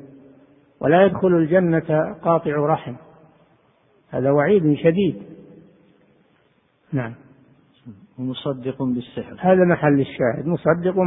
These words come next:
Speaker 1: بالسحر. ومنه التنجيم. قد تقول: "لماذا ساق هذا في الباب مع أنه في السحر ليس؟"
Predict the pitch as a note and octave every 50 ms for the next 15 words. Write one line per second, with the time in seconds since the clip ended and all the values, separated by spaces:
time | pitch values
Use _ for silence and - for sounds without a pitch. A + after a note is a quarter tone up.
0 | E3 C#3 C#3+ C#3 - - E3 C3+ A2 C3 C3 B2+ - - - - - - - _
1 | _ _ _ _ _ _ _ _ _ _ _ _ _ _ _ _ _ - F3 F3+
2 | G#3 A3 A3 F#3 F#3+ F#3+ F3 F#3 - - - - - E3+ - - - E3 D#3 D3
3 | B2+ B2 C#3 C3 B2 A#2+ A2+ A2+ A#3 C#4 - - - - - - - - _ _
4 | _ _ _ _ _ _ _ _ _ _ _ _ _ _ _ _ _ C#3+ C3 -
5 | - F3+ F#3 - G#3+ G#3+ G#3 G#3 A3 G#3+ G3+ F3+ D#3+ D3 D3 C#3+ - - E3 D#3
6 | D3 - A#2+ C#3+ D#3+ D3+ C#3 C#3+ B2+ A#2+ C3 B2+ B2 B2+ B2 B2+ C3+ C3+ - -
7 | - - - - C#3+ C#3+ D3 D#3 D#3+ D3+ - D#3 C#3+ - - - C3+ - A#2+ A2
8 | A#2+ D3 D3 C#3 - G3